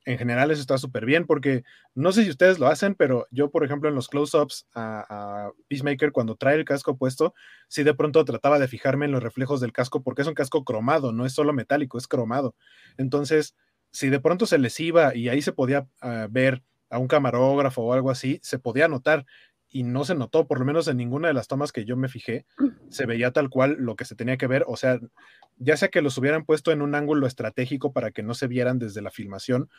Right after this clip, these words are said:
Speaker 1: o que los borran digitalmente, y todo eso lo hicieron bastante bien. Creo que el C G I también cumplió,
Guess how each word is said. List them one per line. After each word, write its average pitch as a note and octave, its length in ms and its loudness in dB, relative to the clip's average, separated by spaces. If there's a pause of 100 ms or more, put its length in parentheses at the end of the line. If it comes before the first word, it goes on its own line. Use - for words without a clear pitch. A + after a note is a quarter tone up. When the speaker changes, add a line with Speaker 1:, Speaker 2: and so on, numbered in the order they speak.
(220)
Speaker 1:
o C#3+ 280 6
que E3+ 140 2
los C#3+ 180 2
borran D#3 280 6
digitalmente, D3 640 0 (440)
y D3 300 -6
todo D3+ 240 6
eso D3+ 160 2
lo D3+ 80 0
hicieron C#3 240 -2
bastante B2+ 340 -4
bien. C3 180 0
Creo B2+ 160 -4
que D3 80 -4
el C3 80 -2
C C3 120 -6
G A#2 160 -4
I C3+ 180 0
también A2+ 380 -4
cumplió, A#2 760 -4